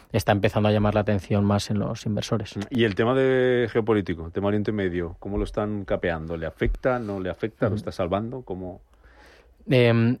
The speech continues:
Speaker 1: es importante, eh, o sea, porque la pregunta es, es, eh, es muy justa, porque es verdad que las pequeñas compañías normalmente, ante un tipo de conflicto como es el que estamos viendo, ¿no? Donde,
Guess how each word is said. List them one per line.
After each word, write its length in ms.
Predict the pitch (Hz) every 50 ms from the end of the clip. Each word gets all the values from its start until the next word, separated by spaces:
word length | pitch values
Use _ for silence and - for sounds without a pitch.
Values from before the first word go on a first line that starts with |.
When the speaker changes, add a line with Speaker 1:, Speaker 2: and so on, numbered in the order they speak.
| - _
Speaker 1:
es 160 | - 131 127
importante, 840 | 156 156 139 - 160 151 - - 160 160 156 143 - 156 160 180 - - _ -
eh, 880 | 135 123 120 120 117 117 117 113 113 113 110 107 107 107 113 117 113 -
o 60 | 117
sea, 140 | - 123 107
porque 160 | 117 120 123
la 80 | 113
pregunta 360 | - 120 117 127 131 156 147 147
es, 260 | 147 135 - - -
es, 460 | 127 139 139 139 135 - - - - -
eh, 760 | 143 139 135 131 127 127 127 123 127 123 123 123 127 - - - - -
es 140 | - 110 113
muy 100 | 139 135
justa, 360 | - - 143 - - 165 143 -
porque 340 | 143 127 - - 127 104
es 120 | 131 113 107
verdad 120 | 147 147
que 80 | 139 147
las 160 | 127 110 -
pequeñas 240 | - 127 135 131 -
compañías 380 | - 135 147 143 135 117 -
normalmente, 720 | - 117 113 120 127 131 139 143 135 120 - 110 101 95 101 - _ -
ante 260 | 120 113 110 - 123
un 120 | 117 123 120
tipo 180 | 147 127 143
de 60 | 139
conflicto 440 | 135 139 120 - - 135 - 143 127
como 260 | - 120 117 120 120
es 200 | 123 117 - -
el 140 | - 117 110
que 100 | - 120
estamos 320 | 110 - - 113 113 110 107
viendo, 300 | 120 131 127 110 101 110
¿no? 100 | 127 127
Donde, 320 | 120 113 107 107 104 98